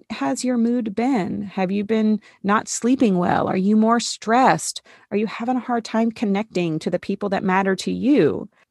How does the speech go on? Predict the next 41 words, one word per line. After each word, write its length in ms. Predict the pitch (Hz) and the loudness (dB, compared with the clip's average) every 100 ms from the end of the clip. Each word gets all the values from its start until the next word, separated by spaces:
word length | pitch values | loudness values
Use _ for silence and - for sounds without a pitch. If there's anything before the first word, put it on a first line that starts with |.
| _ | _
First, 340 | - 262 269 - | 2 2 2 -2
take 200 | 269 - | -4 0
care 240 | 196 180 | 2 2
of 80 | 170 | 2
yourself. 640 | 170 - - - - - _ _ _ _ _ | 0 0 0 0 -4 -20 _ _ _ _ _
We 80 | 208 | -6
talk 240 | 208 202 | 0 0
a 60 | 208 | 2
lot 180 | 185 185 | 2 2
about 240 | 214 - | 2 0
self-care. 800 | - 165 - - 170 185 247 311 _ _ _ _ _ - | 0 0 0 -2 0 2 0 -2 _ _ _ _ _ -8
Um, 560 | 170 165 160 165 180 - | -6 -4 -4 -6 -8 -8
and 280 | 208 180 175 _ - | -2 -2 -2 _ -6
in 100 | 180 | -4
fact, 320 | - 185 180 | 2 2 2
that 200 | 170 180 | 0 2
word 280 | 175 185 180 | 2 2 2
self-care 540 | 175 165 - 170 160 | 0 0 0 0 0
kind 240 | - 170 165 | 0 -4 -4
of 80 | |
just 320 | - 165 - - - - - | -4 -6 -6 -12 -18 -20 -8
causes 400 | 180 180 175 175 | -4 -2 -4 -4
me 200 | 170 170 | -6 -6
to 120 | 180 | -6
have 180 | 165 165 | -4 -4
a, 120 | 160 131 _ _ _ _ _ - | -6 -10 _ _ _ _ _ -8
a 60 | |
negative 580 | 165 165 175 170 170 156 - | -6 -2 0 2 2 -2 0
gut 180 | 175 - | 0 2
reaction 540 | 170 165 165 - 180 | 0 2 0 -2 -6
sometimes 580 | - 165 170 175 175 175 | -2 -2 -2 -6 -6 -6
because 240 | 170 180 | -6 -4
I 80 | 170 | -2
think 280 | 175 180 170 | 0 -2 2
we 140 | 175 | 2
overuse 520 | 175 170 170 165 170 165 | 2 2 2 0 0 2
the 100 | 160 | 4
word, 300 | 160 180 190 | 6 4 2
but 140 | - | 0
we 100 | 165 | 0
underpractice 1000 | 170 160 160 - 143 - 175 180 - - | 0 2 2 4 2 2 0 0 -2 -8